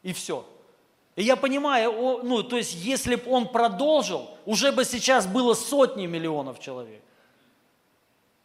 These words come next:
Это человек, духовный сын Боба Джонса.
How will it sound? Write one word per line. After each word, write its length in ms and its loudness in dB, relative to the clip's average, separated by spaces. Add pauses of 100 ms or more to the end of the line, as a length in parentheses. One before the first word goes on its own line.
(240)
Это 240 -2
человек, 480 -2
духовный 480 -4
сын 300 -10
Боба 540 -2
Джонса. 360 -10